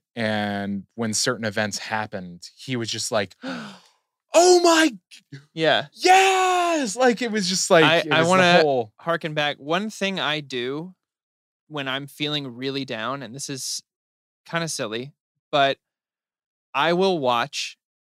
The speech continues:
Speaker 2: the Avengers Endgame audience reaction videos because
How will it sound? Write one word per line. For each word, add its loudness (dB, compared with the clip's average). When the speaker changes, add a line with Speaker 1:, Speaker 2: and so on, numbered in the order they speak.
Speaker 2:
the -6
Avengers -6
Endgame -10
audience -6
reaction -10
videos -16
because -4